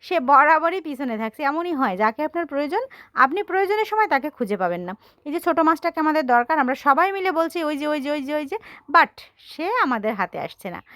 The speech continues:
তো অনেক কষ্টের পর finally তাকে ধরা গেল। দেখুন এইটুকু একটা মাছ, তার কি পাওয়ার! সে কোনোভাবেই ধরা দিচ্ছিল না। প্রায় দশ বারো মিনিট ধরে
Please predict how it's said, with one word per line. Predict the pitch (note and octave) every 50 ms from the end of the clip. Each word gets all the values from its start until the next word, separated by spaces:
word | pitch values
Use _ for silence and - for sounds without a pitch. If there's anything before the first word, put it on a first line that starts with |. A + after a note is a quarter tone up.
| - - _ _ -
তো | A#3+ -
অনেক | - A#3+ B3+ C4 C#4 D4+ D#4+ F4+ G4 G#4 A#4 B4 - -
কষ্টের | - D#4 C4 B3+ - - D4+ C#4
পর | A3+ - A3+ A#3+ D4 A4 A#4 -
finally | C#4+ A#3+ G#3+ G#3+ A3 A#3 A#3+ B3 D4+ F4+
তাকে | - A#3 A#3 C4+ C4
ধরা | A3+ G#3+ F#3+ F#3+
গেল। | F#3+ F#3 F#3
দেখুন | F3+ F#3 A3+ A3+ - - F#3+ E3+ - _ - - - _ _ -
এইটুকু | - C#4+ D#4 B3+ F4 D4 F4+
একটা | F4+ F4 - F4 E4
মাছ, | C4+ A#3+ A#3+ C#4+ D#4+ D4 A#3+ C4 - -
তার | - A#3 A#3+ B3 -
কি | - C4+ C#4+ D4+ - _ _
পাওয়ার! | - G#3 G#3 G#3 A3 G#3+ G#3 F3+ - - - - - _ _ -
সে | - - C4 C#4 C#4+
কোনোভাবেই | - - C4+ C4+ C#4 D#4 D4+ C4 G#3 B3 A3 B3+ D#4+ F4
ধরা | C#4+ B3+ A3+ G#3+ G#3
দিচ্ছিল | G3+ A#3 - - - C4+ C4
না। | C4+ C#4+ E4
প্রায় | E4+ _ - A3 G#3+ A#3 C4+ D4+ D#4+
দশ | A3+ A3 G#3+ A#3 C4 - B3+
বারো | A3 A3+ A3+ A3+
মিনিট | A3+ A3 A3+ B3 D4+ F#4+ F4 D4
ধরে | D#4 E4 F4 G#4